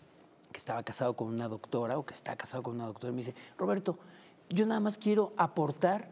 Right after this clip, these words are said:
porque todos los sábados aquí en el hospital, en la clínica tal del imss, del Instituto Mexicano del Seguro Social, los sábados te escuchamos con las lecturas y se los ponemos a nuestros pacientes que están aquí en cama y tal".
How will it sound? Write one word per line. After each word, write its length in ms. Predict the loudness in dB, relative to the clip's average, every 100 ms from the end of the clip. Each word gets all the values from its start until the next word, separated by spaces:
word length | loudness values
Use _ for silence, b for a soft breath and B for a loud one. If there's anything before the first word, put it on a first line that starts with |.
| B B
porque 240 | -2 0 0
todos 240 | 0 2
los 160 | 0 2
sábados 480 | 0 2 0 -2 -6
aquí 220 | -2 0
en 60 |
el 100 | 0
hospital, 460 | -2 -6 -2 0 0
en 100 | -2
la 80 | -6
clínica 400 | -2 -2 -2 -2
tal 220 | -2 -2
del 200 | -4 0
imss, 400 | 0 0 -2 -6
del 120 | -6
Instituto 340 | -6 -6 -6 -6
Mexicano 280 | -6 -6
del 80 | -6
Seguro 240 | -6 -6 -6
Social, 400 | -6 -4 -4 -6 B B B -2
los 180 | 0 2
sábados 480 | 2 4 2 -2
te 80 | -4
escuchamos 580 | -6 -8 -6 -4 -4 -6
con 140 | -8
las 160 | -8 -8
lecturas 480 | -10 -2 2 2 0 B B
y 60 | -2
se 100 | 0
los 140 | -2 -2
ponemos 360 | -4 -2 -2
a 40 | -4
nuestros 360 | -8 -10 -12
pacientes 600 | -10 -8 -2 -2 -2 -6
que 100 | -10
están 240 | -10 -10 -10
aquí 360 | -10 -6 -4
en 120 | -4 -6
cama 440 | -6 -4 -6 -10
y 40 |
tal". 260 | -10 -10